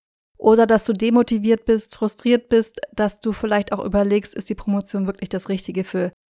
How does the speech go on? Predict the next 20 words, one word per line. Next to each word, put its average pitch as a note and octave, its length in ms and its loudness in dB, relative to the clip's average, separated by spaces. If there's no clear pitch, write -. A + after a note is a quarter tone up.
mich? G#3 460 0
Oder G3+ 200 4
vielleicht G3+ 300 0
hat G3+ 360 -2
die F#3+ 360 -2
Betreuungsperson F#3 760 -4
ja F3 140 -4
recht F3 400 -10
und F3+ 340 -8
ich - 180 -14
bin F3+ 180 -8
einfach - 480 -12
komplett G3+ 600 -2
ungeeignet F#3+ 640 0
und F3 200 -10
mach F#3+ 160 -6
das - 200 -10
hier F3 160 -6
richtig - 340 -10
schlecht. - 400 -12